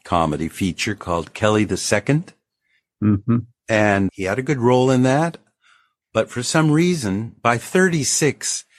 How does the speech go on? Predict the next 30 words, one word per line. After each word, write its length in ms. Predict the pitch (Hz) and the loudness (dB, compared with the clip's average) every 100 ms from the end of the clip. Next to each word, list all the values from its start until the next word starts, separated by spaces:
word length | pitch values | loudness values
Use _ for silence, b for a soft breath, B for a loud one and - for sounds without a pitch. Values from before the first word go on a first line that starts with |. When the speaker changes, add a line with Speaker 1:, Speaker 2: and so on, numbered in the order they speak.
| b _ | b _
Speaker 1:
Hal 200 | 113 117 | 0 2
Roach 340 | 117 120 - | 4 2 -2
was 220 | 110 87 | -6 -6
really 600 | 90 104 120 127 123 120 107 | -2 0 2 2 2 0 -2
steering 440 | - - 107 120 | -6 -2 0 2
away 260 | 120 117 120 | 2 2 2
from 380 | 117 131 135 131 | 0 0 0 -2
shorts 720 | - - 120 117 123 - - - _ - | -2 2 4 4 0 -8 -10 -14 _ -4
and 240 | 107 117 | 0 2
the 60 | 120 | 0
s-, 280 | 120 - - _ | -2 -6 -10 _
the 80 | - | -10
sort 260 | - 127 117 | -2 0 0
of 80 | 135 | -2
slapsticky 800 | - 113 113 - - 101 - | 0 0 0 -4 -8 -8 -8
stuff, 360 | 87 - 87 92 | -10 -6 -6 -6
except 340 | 90 - - | -8 -6 -6
for 120 | - 139 | -2 0
Laurel 340 | 113 120 127 | 4 4 4
and 100 | 131 | 2
Hardy 420 | 110 101 95 98 | 2 2 0 -4
and 180 | 90 98 | -4 -4
the 100 | 120 | -2
Our 160 | 117 120 | 0 0
Gang. 440 | 110 87 87 110 | -2 -4 -4 -6
They 120 | 101 85 | -6 -6
were 140 | 95 | -8
still 340 | - - 123 | -10 -4 -2
with 180 | 110 82 | 0 -2
him. 240 | 92 107 | -4 -8